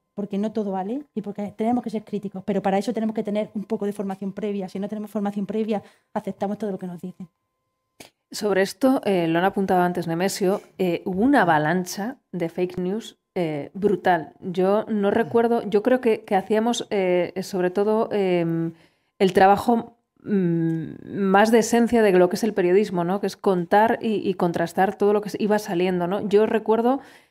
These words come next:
Speaker 2: que durante aquellas semanas era una avalancha y un, eh, estar constantemente corrigiendo y, y, y, y machacando, bueno, esto que ha salido no es verdad, esto que ha salido no es verdad. Incluso yo recuerdo en los chats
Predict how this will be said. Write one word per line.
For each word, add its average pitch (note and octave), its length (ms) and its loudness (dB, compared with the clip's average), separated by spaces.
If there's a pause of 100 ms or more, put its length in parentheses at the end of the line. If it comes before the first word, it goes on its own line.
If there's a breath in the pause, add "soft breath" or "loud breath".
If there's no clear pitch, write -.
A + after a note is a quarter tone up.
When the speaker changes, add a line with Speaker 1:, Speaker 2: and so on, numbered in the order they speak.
(100)
Speaker 2:
que G#3 100 2
durante E3+ 260 2
aquellas F#3+ 320 2
semanas G#3+ 540 -4
era G3+ 300 -2
una A3+ 360 2
avalancha G#3 760 2
y G3 140 -4
un, G#3 260 -4
eh, F#3 440 2
estar G#3+ 420 -2
constantemente A3+ 960 0 (380 loud breath)
corrigiendo A3 1000 2
y, A3+ 60 -2
y, F3+ 960 2 (300 loud breath)
y, - 100 0
y F#3+ 40 6
machacando, G3 640 4
bueno, F#3+ 180 0
esto F#3+ 160 -4
que F#3 80 -2
ha - 20 -8
salido F3+ 260 2
no F3+ 60 0
es F3 80 -4
verdad, F#3 340 0
esto F3+ 140 -6
que - 60 -12
ha - 20 -10
salido F3 200 -6
no F3 60 -4
es F3 60 -8
verdad. F#3+ 280 -4
Incluso G3+ 360 -2
yo A#3 200 4
recuerdo F#3 400 4
en A3 80 2
los E3 180 -2
chats F#3+ 280 -2